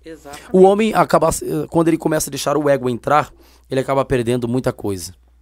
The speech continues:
Speaker 2: Isso é uma das, isso é uma das coisas, é, é difícil, mas porém que dá pra se controlar.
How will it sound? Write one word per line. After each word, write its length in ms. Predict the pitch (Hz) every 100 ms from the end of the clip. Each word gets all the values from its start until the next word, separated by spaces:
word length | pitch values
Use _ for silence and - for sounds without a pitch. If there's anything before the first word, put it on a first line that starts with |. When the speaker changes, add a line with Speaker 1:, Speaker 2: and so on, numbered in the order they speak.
| _ _ _ _ _ _ _ -
Speaker 2:
Isso 220 | 110 -
é 40 | 131
uma 140 | 131
das, 400 | 123 123 - - _ - - -
isso 180 | 104 -
é 40 |
uma 120 | 123
das 220 | 120 113 -
coisas, 420 | 135 113 110 - -
é, 480 | 101 127 127 113 113
é 40 |
difícil, 800 | 107 165 196 - 202 220 - 226 _ - - -
mas 140 | 160 160
porém 240 | 156 156
que 100 | 147
dá 140 | 143 143
pra 140 | 143
se 140 | -
controlar. 520 | 143 135 123 113 95